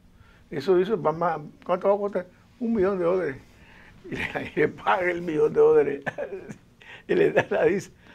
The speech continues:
para que se quedara. "Pero no podemos estar aquí, eso es imposible".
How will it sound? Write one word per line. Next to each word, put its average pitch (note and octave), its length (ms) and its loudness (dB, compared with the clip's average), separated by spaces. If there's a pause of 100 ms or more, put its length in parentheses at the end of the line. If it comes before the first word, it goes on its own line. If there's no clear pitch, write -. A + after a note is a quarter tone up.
(160)
para - 120 -14
que C3+ 60 -2
se C3 160 -4
quedara. G#2+ 320 -8 (720)
"Pero A2 160 -8
no G#2+ 80 -4
podemos A#2+ 300 -2
estar B2+ 200 0
aquí, A3 280 -2
eso C3 160 -2
es A2 100 -4
imposible". C3+ 800 -2